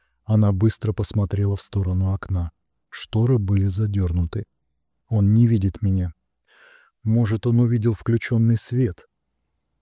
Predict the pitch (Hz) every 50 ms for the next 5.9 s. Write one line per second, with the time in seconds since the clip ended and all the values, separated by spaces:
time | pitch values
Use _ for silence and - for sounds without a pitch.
0 | _ _ _ - 110 - - 113 113 107 - - - 117 113 113 104 95 113 117
1 | 117 113 98 - 104 104 - 107 107 110 107 110 117 110 95 85 85 85 87 -
2 | _ _ _ _ _ _ _ _ _ _ _ _ _ _ _ _ _ _ 107 107
3 | 110 113 117 123 131 139 151 156 139 101 101 98 - - 113 104 92 101 117 117
4 | 117 110 92 - - 101 - - - 107 98 - 110 92 87 104 110 120 127 120
5 | - - - 113 104 98 98 98 98 104 110 110 110 113 107 92 87 87